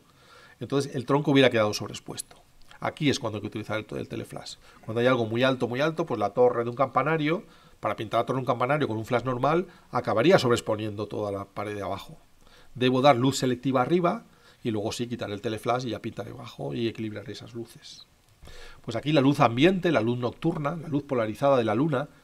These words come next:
que me ha hecho de nuevo esos halos, por eso es, está polarizada, ha sido complementada con esos disparos que ha hecho el fotógrafo para que se vea no solo la silueta del pino,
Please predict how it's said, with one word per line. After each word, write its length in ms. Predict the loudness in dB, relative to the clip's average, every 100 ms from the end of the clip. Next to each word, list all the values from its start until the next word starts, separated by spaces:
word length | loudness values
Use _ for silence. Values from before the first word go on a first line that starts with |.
| _
que 140 | -6
me 80 | 0
ha 60 | 0
hecho 160 | 0
de 80 | -2
nuevo 200 | -2 -2
esos 180 | -2 -2
halos, 420 | -2 -2 -6 -16 _ _ _ _ _
por 140 | -16
eso 180 | -8 -6
es, 240 | -6 -8 -12 _
está 160 | _ -6
polarizada, 560 | -4 -4 -2 -4 -4 -8 _ _ _ _ _ -20 -20 -20 -20 _ _ _ _
ha 160 | -8 -2
sido 180 | 2 4
complementada 880 | 2 2 2 2 6 6 6 0 -4
con 180 | -4 -2
esos 200 | -2 -2
disparos 380 | 0 2 2
que 100 | 0
ha 20 | -4
hecho 100 | -2
el 60 |
fotógrafo 460 | -2 0 0 0 -2
para 220 | 2 0
que 100 | 0
se 100 | -2
vea 280 | 2 2 2
no 140 | -2
solo 220 | 0 2
la 80 | 2
silueta 320 | 2 0 2
del 140 | 2 2
pino, 340 | 0 -2 -4